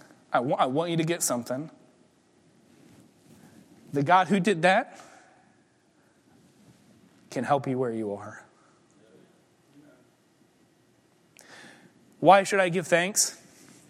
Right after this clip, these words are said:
<laughs> The cross. But let's be honest this morning. That's not where it stops, is it?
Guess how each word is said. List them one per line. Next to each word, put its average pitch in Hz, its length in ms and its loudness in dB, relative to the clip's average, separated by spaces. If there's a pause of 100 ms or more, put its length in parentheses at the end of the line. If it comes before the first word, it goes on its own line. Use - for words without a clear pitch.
(380)
<laughs> - 340 -20 (640)
The 113 80 -12
cross. 113 460 -2 (4000)
But 131 80 -2
let's 127 180 -2
be 120 120 2
honest 120 300 -2
this - 160 -2
morning. 85 340 -8 (1600)
That's 135 380 0
not 117 160 -6
where 117 160 -8
it 117 80 -8
stops, - 440 -6
is 107 140 -10
it? 90 100 -16